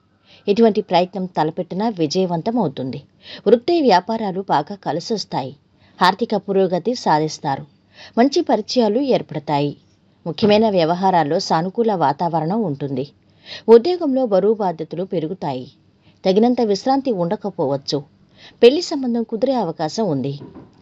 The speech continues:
అనుకున్నట్లుగానే ఫలితాలుంటాయి. మీకు వృత్తి, ఉద్యోగ వ్యాపారాలు వేగవంతంగా ఉంటాయి. మీ ఆరోగ్యం కుదుట పడుతుంది. మందగించిన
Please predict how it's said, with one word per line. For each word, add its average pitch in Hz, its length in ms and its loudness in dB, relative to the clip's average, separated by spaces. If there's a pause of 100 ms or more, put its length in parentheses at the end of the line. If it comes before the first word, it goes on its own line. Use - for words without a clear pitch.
(160)
అనుకున్నట్లుగానే 196 840 2
ఫలితాలుంటాయి. 151 840 0 (560)
మీకు 277 280 4
వృత్తి, 254 280 0 (120)
ఉద్యోగ 247 260 -4 (160)
వ్యాపారాలు 214 500 0 (100)
వేగవంతంగా 208 600 -4 (100)
ఉంటాయి. 135 400 -2 (560)
మీ 180 80 2 (120)
ఆరోగ్యం 190 340 -2
కుదుట 190 280 -8 (120)
పడుతుంది. 135 440 -10 (600)
మందగించిన 277 560 2